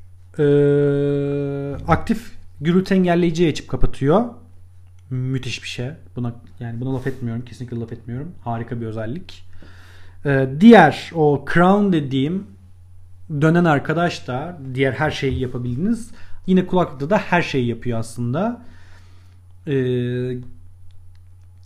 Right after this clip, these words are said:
şarkı geçmeyi, şarkı durdurmayı, yüz-, yüz-, ses seviyesini arttırmayı, Siri'yi aktive etmeyi gibi gibi birçok, e,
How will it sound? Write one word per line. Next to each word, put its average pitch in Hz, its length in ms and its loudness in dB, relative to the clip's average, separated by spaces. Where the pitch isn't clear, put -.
şarkı 156 400 0
geçmeyi, 127 600 -2
şarkı 131 340 -4
durdurmayı, 123 640 -2
yüz-, 123 500 -14
yüz-, 131 320 -10
ses - 220 -4
seviyesini 139 420 -2
arttırmayı, 120 580 -4
Siri'yi 147 340 -4
aktive 131 300 -2
etmeyi 123 340 -4
gibi 143 200 -4
gibi 139 340 -4
birçok, 160 680 -4
e, 139 60 -4